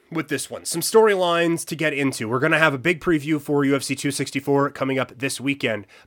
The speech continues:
but in terms of the storylines, there's four that I initially am paying attention to. What does Conor McGregor have left? That is the obvious one. A win here, the, the winner of this fight gets a title shot for the U F C's one hundred and fifty-five pound championship.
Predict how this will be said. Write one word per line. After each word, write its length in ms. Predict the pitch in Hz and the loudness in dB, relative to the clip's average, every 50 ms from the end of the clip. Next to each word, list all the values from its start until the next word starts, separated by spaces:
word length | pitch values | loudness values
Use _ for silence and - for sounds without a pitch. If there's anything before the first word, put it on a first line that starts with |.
| _ - | _ -2
but 260 | 156 151 156 156 - _ _ - | 0 0 0 0 -4 _ _ -8
in 160 | - 160 156 | -6 -4 -2
terms 240 | - 190 233 247 226 | 2 2 2 2 0
of 80 | 220 214 | -2 -4
the 60 | 202 | -4
storylines, 520 | - - 196 196 196 185 175 170 165 151 | -2 0 2 2 2 2 2 0 0 0
there's 160 | 160 151 135 | -2 -4 -4
four 300 | - - - 151 165 170 | -4 -4 -4 -2 0 0
that 120 | 151 151 143 | 0 0 2
I 120 | 139 139 | 2 2
initially 480 | 135 131 131 127 123 - - - 131 123 | 0 0 -4 -4 -4 -6 -6 -8 -6 -6
am 120 | 120 120 | -6 -6
paying 280 | - - 120 113 110 107 | -6 -4 -4 -4 -4 -6
attention 420 | 104 - 104 95 95 - 95 92 | -6 -8 -10 -10 -10 -14 -16 -16
to. 240 | - - 110 87 82 _ - - - - | -16 -16 -16 -18 -20 _ -20 -20 -10 -2
What 220 | 135 196 226 226 | 0 0 2 2
does 120 | 247 254 - | 0 -6 -4
Conor 300 | - 190 190 180 170 156 | -2 -2 0 0 0 0
McGregor 300 | 131 147 135 120 131 113 | 0 0 0 0 0 -2
have 200 | 120 113 101 110 | -2 -4 -4 -8
left? 300 | 101 87 - - - - | -14 -16 -16 -18 -6 -2
That 240 | 156 170 185 185 | 0 0 0 0
is 240 | 180 175 170 165 135 | -2 -4 -2 -4 -4
the 140 | 139 160 147 | -4 -6 -2
obvious 440 | 143 139 135 127 123 120 98 - - | -2 -2 -2 -2 -6 -10 -12 -12 -14
one. 200 | - - - - - | -18 -20 -20 -12 -8
A 80 | - 135 | -6 -4
win 260 | 127 131 220 247 247 | 0 2 2 4 2
here, 380 | 196 165 208 202 202 196 180 - - - - _ _ _ _ _ _ - | 2 0 2 2 2 2 2 -2 -6 -20 -20 _ _ _ _ _ _ -10
the, 180 | 175 190 180 | -6 -6 -4
the 100 | 175 185 | -4 -2
winner 240 | 220 233 277 277 269 | 0 0 2 4 4
of 80 | 240 180 | 4 4
this 160 | 202 214 208 | 4 2 2
fight 260 | - 214 196 196 160 | 4 2 2 2 2
gets 180 | 160 170 160 - | -2 -4 -4 -4
a 40 | 151 | -6
title 260 | - 135 104 98 98 | -6 -6 -6 -8 -10
shot 300 | - - 92 - 80 - | -12 -14 -14 -16 -18 -18
for 300 | - - 143 135 127 123 | -10 -4 -2 -2 -2 -2
the 80 | 120 123 | -2 0
U 120 | 135 135 | 0 0
F 80 | 131 - | 0 0
C's 200 | - 135 131 113 | -2 -4 -2 -2
one 140 | 131 131 123 | -2 -2 0
hundred 220 | 135 127 127 120 | 0 0 -2 -2
and 80 | 120 117 | -4 -6
fifty-five 480 | 131 120 - 131 - - 117 110 - | -6 -8 -8 -8 -6 -4 -4 -4 -4
pound 240 | - 120 110 110 107 | -6 -8 -8 -8 -8
championship. 600 | - 107 101 95 - 101 95 76 - 87 69 - | -8 -10 -10 -10 -14 -18 -18 -16 -16 -18 -18 -18